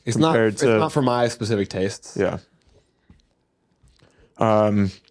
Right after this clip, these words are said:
Speaker 2: so, sorry, my formatting on my computer here is all wonky, so it messed me up.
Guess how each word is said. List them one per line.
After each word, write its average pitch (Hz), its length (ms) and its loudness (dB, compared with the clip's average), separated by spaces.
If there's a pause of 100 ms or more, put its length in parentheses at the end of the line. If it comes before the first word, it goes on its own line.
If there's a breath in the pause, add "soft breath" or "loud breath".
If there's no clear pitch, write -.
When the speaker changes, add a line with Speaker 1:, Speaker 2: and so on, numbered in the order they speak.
(1200)
Speaker 2:
so, 117 580 4 (920)
sorry, 80 240 -4
my 95 300 -4 (340)
formatting 98 520 -2
on 87 140 -4
my 87 80 -8
computer 104 480 -2
here 92 220 0
is 87 160 -4
all 92 220 -2
wonky, 92 500 -4 (100)
so - 260 -8
it - 140 -10
messed 110 340 -2
me 120 120 0
up. - 200 -6